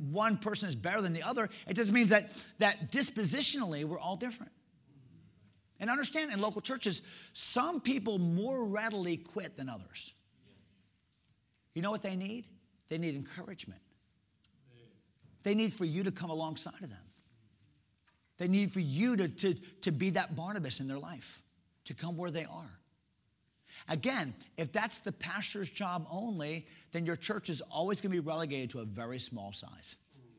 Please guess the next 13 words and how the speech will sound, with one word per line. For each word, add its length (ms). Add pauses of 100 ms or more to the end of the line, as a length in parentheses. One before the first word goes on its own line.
(1080)
But 100
boy, 220
when 300
this 240
can 240
become 400
the 80
esprit 420
de 80
corps 600 (420)
of 100
a 60
church, 640